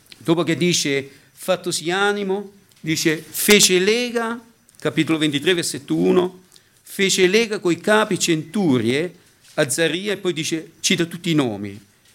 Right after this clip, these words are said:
Nel versetto, eh, ancora nel versetto tre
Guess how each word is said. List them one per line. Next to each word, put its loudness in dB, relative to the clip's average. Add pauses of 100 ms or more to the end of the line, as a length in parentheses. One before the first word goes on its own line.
(220)
Nel 0
versetto, 0 (800)
eh, -2
ancora -2
nel 0
versetto -2
tre 0